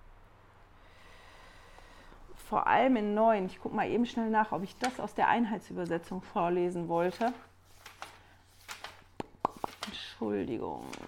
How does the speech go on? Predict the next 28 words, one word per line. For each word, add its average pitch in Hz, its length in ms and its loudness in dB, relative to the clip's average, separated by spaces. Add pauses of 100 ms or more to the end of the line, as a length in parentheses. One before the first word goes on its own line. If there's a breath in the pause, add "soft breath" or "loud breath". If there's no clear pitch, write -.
(200)
So, 170 300 -2
zwanzig. 208 1120 -2
Aber 190 140 2
jetzt 202 260 0
habt 240 140 -8
ihr 226 80 -4
ja 240 180 8
auch - 200 2
genug 196 280 -2
Zeit, 196 260 6
das 190 160 2
eben 208 200 -4
schnell - 240 -2
aufzuschlagen, 185 800 2
wenn 165 100 -2
ihr 170 80 -2
das 175 180 -4
aufschlagen 170 580 0
wollt. 185 320 2 (2750 loud breath)
Ja, 185 140 8 (140)
ich - 140 -10
lese 208 200 -2
es - 100 -18
mal 190 120 0
aus 202 100 -2
der - 160 0
Einheitsübersetzung 175 920 -2
vor. 170 420 2